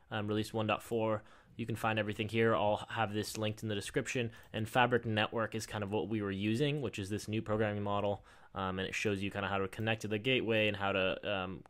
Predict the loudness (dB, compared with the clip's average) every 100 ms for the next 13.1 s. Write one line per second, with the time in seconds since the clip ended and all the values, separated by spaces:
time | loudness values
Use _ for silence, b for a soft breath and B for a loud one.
0 | -18 -6 -2 -2 -4 -4 0 0 -2 -6
1 | -6 -10 -20 _ _ -20 -20 -10 -10 B
2 | B B B 0 2 2 0 0 2 4
3 | 4 0 -2 2 4 4 4 2 0 0
4 | 0 2 0 0 4 4 4 -2 -10 B
5 | B -2 0 0 0 0 2 0 0 0
6 | 0 0 -4 -2 -2 -2 0 4 6 6
7 | 4 0 0 0 0 -2 -2 -4 -6 -4
8 | -2 -2 -4 -4 -6 -6 -6 -6 -6 -8
9 | -8 -12 B B B -2 4 4 4 2
10 | 4 4 2 2 2 4 2 4 4 4
11 | 2 2 2 -2 -6 -4 -2 0 0 2
12 | 2 6 8 8 8 4 0 -6 -6 -6
13 | -6